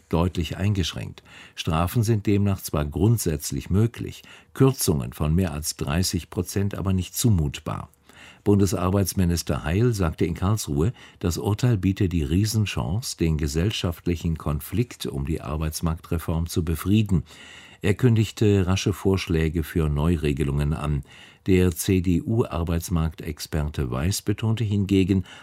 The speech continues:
eine Totalrevision des Arbeitslosengeldes zwei sei nach dem Urteil nicht angezeigt. Die Bundesvereinigung der deutschen Arbeitgeberverbände erklärte in Berlin, das Gericht habe den Zusammenhang von Fördern und Fordern bestätigt.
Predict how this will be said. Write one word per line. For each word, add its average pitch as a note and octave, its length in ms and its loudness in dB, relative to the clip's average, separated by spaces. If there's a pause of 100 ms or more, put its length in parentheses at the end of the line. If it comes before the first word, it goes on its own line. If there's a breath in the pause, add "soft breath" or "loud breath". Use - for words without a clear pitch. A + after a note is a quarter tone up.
eine E2 420 0
Totalrevision D2 1300 0
des B1 200 -6
Arbeitslosengeldes D2+ 1500 -4
zwei D2+ 500 -2
sei F2 240 -2
nach D#2 200 -4
dem E2+ 180 -2
Urteil F2+ 340 0
nicht G2 280 0
angezeigt. B1 760 -10 (720 loud breath)
Die A2 80 4
Bundesvereinigung A#2 840 4
der A2 160 4
deutschen F2+ 400 2
Arbeitgeberverbände E2 1080 0
erklärte - 460 -2
in F#2 220 0
Berlin, F2+ 420 2 (300 loud breath)
das F#2 180 -2
Gericht F#2 420 0
habe D#2 240 0
den C#2+ 220 -2
Zusammenhang E2+ 720 0
von C#2+ 240 -4
Fördern E2+ 560 -2
und B1+ 220 -10
Fordern D#2+ 560 -2
bestätigt. - 760 -4